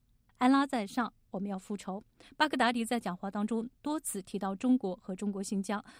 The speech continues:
他指责中国政府在新疆的政策，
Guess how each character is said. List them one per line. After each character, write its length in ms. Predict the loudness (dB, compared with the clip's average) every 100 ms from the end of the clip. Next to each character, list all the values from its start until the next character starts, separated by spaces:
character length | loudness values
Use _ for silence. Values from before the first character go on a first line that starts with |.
| _
他 160 | -2
指 180 | 0 0
责 140 | 2 2
中 160 | 2
国 100 | 0
政 160 | 0 0
府 140 | -2
在 160 | -4 -4
新 180 | 2 2
疆 200 | 4 0
的 80 |
政 200 | 2 2
策， 280 | 2 0 -2